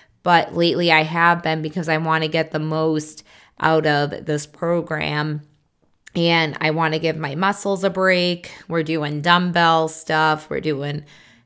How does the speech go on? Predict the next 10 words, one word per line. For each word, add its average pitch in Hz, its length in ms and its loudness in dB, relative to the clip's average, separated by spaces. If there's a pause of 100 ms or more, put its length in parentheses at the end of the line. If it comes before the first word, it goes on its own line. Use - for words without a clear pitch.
(260)
lifting. 175 1000 0 (400)
We're 165 160 0
doing 156 480 0
hit 208 380 0
workouts. 175 920 0 (440)
So 175 140 -2
I 170 100 4
wanna 175 260 4
make 175 260 0
sure 160 680 0